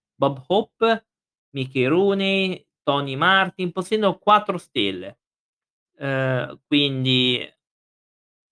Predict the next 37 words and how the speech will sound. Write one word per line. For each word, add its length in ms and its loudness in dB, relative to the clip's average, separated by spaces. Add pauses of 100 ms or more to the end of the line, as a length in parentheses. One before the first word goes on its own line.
(320)
le 140 -6
controversie, 760 0
Charlie 260 0
Chaplin 440 0
è 20 -2
l'unica 280 -4
celebrità 480 -2
ad 100 0
essere 240 -2
stata 320 -2
votata 400 0
due 260 0
volte 340 2
per 100 -2
la 60 -4
stessa 280 -14
stella. 440 -18 (320)
È 100 -8
stato 300 0
votato 580 2
all'unanimità 1500 -2
nel 160 0
gruppo 260 0
iniziale 440 0
dei 120 2
cinquecento 1000 -4 (600)
nel 180 0
cinquantasei, 640 -2
ma 140 -2
il 120 0
comitato 540 0
di 80 2
selezione 640 -2
alla 180 0
fine 220 -4
lo 140 2
escluse, 680 -4